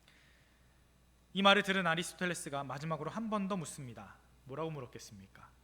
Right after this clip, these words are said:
"그리하시고 나면 그 다음엔 무얼 하고 싶으십니까?" 반복된 질문을 던졌을 때 전 세계를 다 정복한 뒤에 뭘 하고 싶냐는 이 스승의 질문에 알렉산더가 잠시 고민하더니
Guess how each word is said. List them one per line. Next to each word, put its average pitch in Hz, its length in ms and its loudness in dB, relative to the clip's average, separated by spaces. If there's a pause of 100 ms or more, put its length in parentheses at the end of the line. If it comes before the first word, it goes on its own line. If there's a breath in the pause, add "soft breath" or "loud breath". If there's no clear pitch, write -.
(640 soft breath)
"그리하시고 180 680 -8
나면 98 340 -10 (680)
그 - 100 -20
다음엔 135 460 -8 (480)
무얼 120 400 -10
하고 165 200 -12
싶으십니까?" - 680 -14 (320)
반복된 151 460 -12
질문을 131 340 -12
던졌을 110 440 -16
때 107 260 -16 (2250 soft breath)
전 208 200 2
세계를 208 580 6
다 196 260 0
정복한 196 500 0
뒤에 185 180 2
뭘 170 260 0
하고 208 220 -2
싶냐는 175 680 -2 (120)
이 165 240 -4
스승의 196 420 -4
질문에 143 460 -4
알렉산더가 147 680 -6
잠시 - 280 -12
고민하더니 139 680 -10